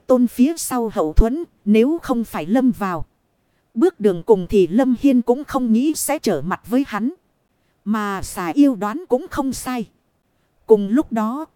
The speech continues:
cách Thanh Diệp Sơn khoảng mấy vạn dặm. Điền Tiểu Kiếm sắc mặt âm hàn đứng trong một nơi đầy băng tuyết.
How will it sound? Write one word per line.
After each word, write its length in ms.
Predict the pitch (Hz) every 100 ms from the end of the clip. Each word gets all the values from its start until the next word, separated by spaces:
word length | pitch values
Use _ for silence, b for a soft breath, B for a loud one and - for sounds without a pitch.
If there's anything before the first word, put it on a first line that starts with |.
| _
cách 220 | 311 -
Thanh 220 | - 240
Diệp 300 | 208 208 -
Sơn 320 | - 269 254 240
khoảng 380 | 226 190 160 202
mấy 200 | 262 302
vạn 240 | 208 165
dặm. 300 | 165 185 131 - _ _ _ _ _ _
Điền 240 | 226 202 185
Tiểu 260 | 208 135 175
Kiếm 240 | 233 311
sắc 300 | - 370 -
mặt 180 | 202 -
âm 220 | 247 262 233
hàn 280 | 208 175 170
đứng 220 | 220 381
trong 240 | 294 262 214
một 160 | 180
nơi 240 | 214 269 247
đầy 220 | 196 165
băng 260 | 208 262 240
tuyết. 280 | 262 302